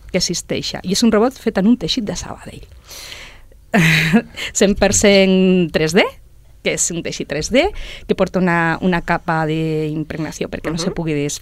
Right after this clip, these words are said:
Speaker 1: deshilachar i no se pugui trencar ni pugui passar res,
Speaker 2: O sigui,
Speaker 1: i
Speaker 2: aquest
Speaker 1: està
Speaker 2: teixit
Speaker 1: cosit.
Speaker 2: també està fet
Speaker 1: Sí, sí.
Speaker 2: aquí, no?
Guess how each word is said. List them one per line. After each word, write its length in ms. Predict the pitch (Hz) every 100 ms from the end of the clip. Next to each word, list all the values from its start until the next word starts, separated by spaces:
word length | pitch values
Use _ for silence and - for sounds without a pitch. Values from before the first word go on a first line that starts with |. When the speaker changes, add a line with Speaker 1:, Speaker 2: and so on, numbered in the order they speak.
| -
Speaker 1:
deshilachar 640 | 165 151 151 - - 240 220
i 20 |
no 120 | 165
se 120 | 160 165
pugui 180 | 156
trencar 380 | 151 151 156 226
ni 120 | 175
pugui 240 | 151 151 156
passar 260 | 160 - -
res, 240 | 370 440
Speaker 2:
O 200 | - -
sigui, 140 | 175 151
Speaker 1:
i 20 |
Speaker 2:
aquest 240 | 208 202
Speaker 1:
està 60 | 208
Speaker 2:
teixit 120 | 269
Speaker 1:
cosit. 80 | - 208
Speaker 2:
també 140 | 185
està 160 | - -
fet 300 | - - 143
Speaker 1:
Sí, 140 | - 147
sí. 120 | 147
Speaker 2:
aquí, 180 | 262
no? 140 | 339